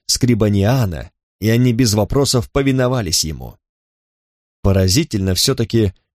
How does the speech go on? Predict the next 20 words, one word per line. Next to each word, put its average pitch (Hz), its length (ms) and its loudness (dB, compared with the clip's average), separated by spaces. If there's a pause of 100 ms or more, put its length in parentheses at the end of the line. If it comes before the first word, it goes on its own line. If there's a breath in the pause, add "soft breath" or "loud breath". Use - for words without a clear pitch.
что - 420 -2
делает 123 420 0
с - 100 0
людьми 95 500 0
алчность. - 760 -4 (560)
Ведь 92 260 -2
не 101 80 0
прошло 110 420 0
и 101 80 0
полугода 101 560 0
с - 80 -4
тех - 220 -4
пор, 101 200 0
как - 220 -6
он, 120 200 2
Вителий, 80 600 -4 (400)
был 107 260 2
верным 123 400 2
слугой 110 520 0
императора, 98 800 -2